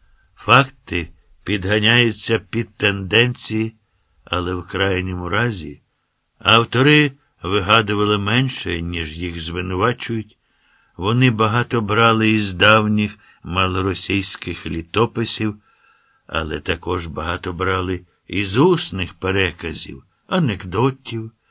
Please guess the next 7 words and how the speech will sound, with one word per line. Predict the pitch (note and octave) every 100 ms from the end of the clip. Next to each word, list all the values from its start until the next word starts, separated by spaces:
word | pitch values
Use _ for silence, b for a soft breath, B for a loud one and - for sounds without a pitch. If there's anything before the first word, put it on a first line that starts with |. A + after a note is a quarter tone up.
| _ -
віршів, | F#2 G#2+ B2+ B2+ - F#2+
пісень, | F2 F#2+ - - C3 B2+ - _ _ _ _ -
які | F#2 - B2
ходили | - G#2+ G2 A2+ G#2+
в | G#2
українському | G#2 - G2 F#2+ G#2 G2+ - G2+ G2+
дворянстві | F#2 G2 G#2+ B2 G2+ - E2